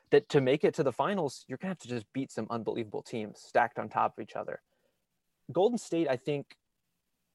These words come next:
you know, <laughs> th-, they are certainly dangerous as hell right now with Steph playing the way he is, but we're already starting to see some of the limitations of that, of that, some of the ways that over time, I think he's gonna wear down playing that style. But you,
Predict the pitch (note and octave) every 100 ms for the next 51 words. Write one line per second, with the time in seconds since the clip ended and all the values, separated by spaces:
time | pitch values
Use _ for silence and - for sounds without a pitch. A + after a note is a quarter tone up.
0 | _ D#3+ C3 A#2 B2+ C3+ - - _ E3
1 | D3 - - D#3+ C3+ B2 A2 C3+ B2+ A#2
2 | A2+ A#2 - A2 G#2 A2 A2+ G#2 F2+ -
3 | - A#2 - A#2 - A#2 A2 G#2+ A2 G#2+
4 | A2 G#2+ G2+ - - - - _ D3 D3
5 | D3+ D#3 D#3+ D3 - C3 C3 A#2 - B2
6 | A#2 A#2+ A2+ A2+ A2+ G#2+ - A#2 B2 A#2
7 | A#2 A#2 A#2 - A2 A#2+ A#2+ - _ -
8 | - _ - B2 A#2 A2+ A2+ A2+ A#2 G#2+
9 | A2 G#2 G#2+ _ _ _ - C3+ A#2 A2
10 | - A2+ A2+ A2+ A#2+ A2 A2 A#2+ A2+ A2+
11 | A2+ G#2+ A2 A2 G#2+ - A2 G#2+ G#2 -
12 | - G#2+ G#2+ A#2+ C3+ - - _ _ _
13 | _ _ _ _ _ B2+ A2